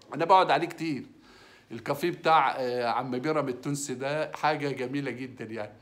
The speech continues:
وبرضه، آه، الخيام برضه في، آه، الخيام، وكان مونte كارلو شو.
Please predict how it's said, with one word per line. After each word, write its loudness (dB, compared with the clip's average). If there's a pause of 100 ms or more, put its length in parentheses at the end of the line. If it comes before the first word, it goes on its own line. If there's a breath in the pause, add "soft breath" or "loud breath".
(280 loud breath)
وبرضه، 2
آه، 0
الخيام 0
برضه 0
في، -6
آه، -6
الخيام، -4 (400 loud breath)
وكان -4
مونte -4
كارلو -6
شو. -10